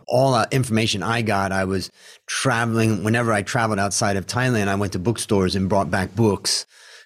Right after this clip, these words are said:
And that, that was how I learned particularly about bank analysis, which is what I was doing.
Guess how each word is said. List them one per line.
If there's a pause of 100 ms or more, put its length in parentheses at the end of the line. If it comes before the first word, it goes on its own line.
(100)
And
that,
that
was
how
I
learned
particularly
about
bank
analysis,
which
is
what
I
was
doing.